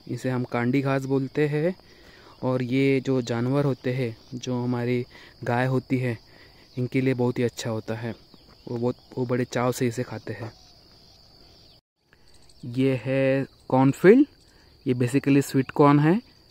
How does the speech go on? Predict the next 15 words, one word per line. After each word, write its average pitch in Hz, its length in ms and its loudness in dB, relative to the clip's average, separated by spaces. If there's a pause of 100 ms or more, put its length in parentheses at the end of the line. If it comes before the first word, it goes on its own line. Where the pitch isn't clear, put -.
(220)
जो 131 480 2
आप 127 240 2
लोग 127 240 2 (400)
corn 127 260 2
चाट 123 380 0
में 131 420 2 (280)
या 120 560 2 (580)
भुट्टे 131 320 2
में 135 140 4
खाते 123 360 0
हैं। 110 220 -6 (720)
तो 131 80 2
आगे 127 260 2
चलते 139 360 2
हैं 175 220 4